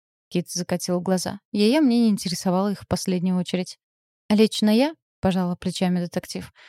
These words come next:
"воспользовалась бы бензопилой. Но кто я такая, чтобы давать вам советы?" —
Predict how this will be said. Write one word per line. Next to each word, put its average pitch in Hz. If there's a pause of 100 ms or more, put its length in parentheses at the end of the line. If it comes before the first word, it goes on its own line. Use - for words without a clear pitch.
(140)
"воспользовалась 254
бы 202
бензопилой. 185
Но 240
кто -
я 320
такая, 185
чтобы 175
давать 180
вам 185
советы?" — 185